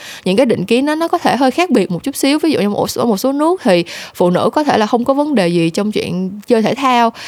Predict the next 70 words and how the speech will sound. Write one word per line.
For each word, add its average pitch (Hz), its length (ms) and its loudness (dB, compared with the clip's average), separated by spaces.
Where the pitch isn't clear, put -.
nhưng 247 220 2
mà 185 80 2
họ 165 260 0
sẽ 247 460 0
gặp 170 160 0
những 180 240 -2
cái 233 340 0
định 170 260 -2
kiến 247 300 -2
và 254 80 0
những 190 240 -2
cái 247 680 0
trở - 180 0
ngại 202 280 -2
cực - 260 -6
kỳ 208 100 4
lớn 190 320 2
nếu 262 100 0
như 294 120 -2
mà 233 60 0
họ 202 140 -2
muốn 214 200 0
trở - 140 -2
thành 170 320 -4
nữ 160 180 2
giám 285 200 0
đốc, 330 200 0
nữ 214 200 0
doanh 240 200 0
nhân 233 260 0
chẳng - 140 -4
hạn. 151 200 0
Hoặc 190 100 2
là - 100 2
ở - 100 0
một 220 200 -2
số 269 260 2
những 226 180 -2
nước 294 160 -2
khác 339 320 0
thì 190 280 2
maybe 226 300 2
cái 285 160 -2
chuyện - 240 -2
phụ 175 120 0
nữ 170 140 -2
làm 208 200 0
kinh 226 220 0
doanh, 226 260 2
ví 302 120 2
dụ 240 80 2
như 226 100 0
ở 247 120 0
Việt 269 160 -2
Nam 226 180 0
mình, 208 140 2
thực 196 140 -2
ra 208 100 0
mình 220 160 0
thấy 233 120 -2
cái 302 100 -2
chuyện 202 120 -2
phụ 180 100 -2
nữ 165 120 0
làm 220 160 -2
kinh 220 180 -2
doanh 226 220 2
nó 269 100 -2
không 262 260 -4
có, 269 400 0